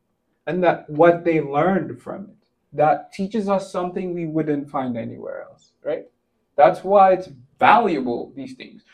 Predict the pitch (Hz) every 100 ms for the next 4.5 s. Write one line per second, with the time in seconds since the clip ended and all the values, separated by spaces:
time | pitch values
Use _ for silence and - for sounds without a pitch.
0 | _ - 180 214 180 170 190 226 233 311
1 | 311 165 - 175 214 240 233 196 - 208
2 | 208 214 208 156 - - _ _ _ 139
3 | 165 156 156 170 - 143 127 185 180 -
4 | - - - - -